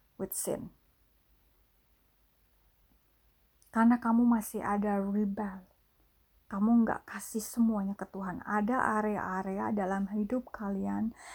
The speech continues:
kalian masih pegang dan bangga. Ya. Self-center. Itu mesti diserahkan kepada Tuhan.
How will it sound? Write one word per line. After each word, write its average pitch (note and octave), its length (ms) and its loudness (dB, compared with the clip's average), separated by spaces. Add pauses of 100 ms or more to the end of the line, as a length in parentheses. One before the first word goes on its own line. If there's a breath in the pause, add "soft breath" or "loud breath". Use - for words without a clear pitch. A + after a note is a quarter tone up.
(240 loud breath)
kalian G3 400 -4
masih G3+ 320 -8
pegang G3+ 540 0
dan F#3+ 260 0
bangga. F3 480 -4 (1120)
Ya. A3+ 320 -6 (3250)
Self-center. G3+ 1040 -2 (1600)
Itu A3+ 240 0
mesti A#3+ 320 4
diserahkan G3 720 -4
kepada F#3+ 320 -8
Tuhan. F3+ 480 -14